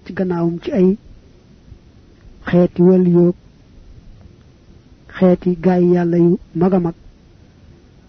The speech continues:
dañu di ñoo xam ne moo leen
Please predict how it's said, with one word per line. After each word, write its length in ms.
dañu 220
di 120
ñoo 180
xam 240
ne 100
moo 220
leen 180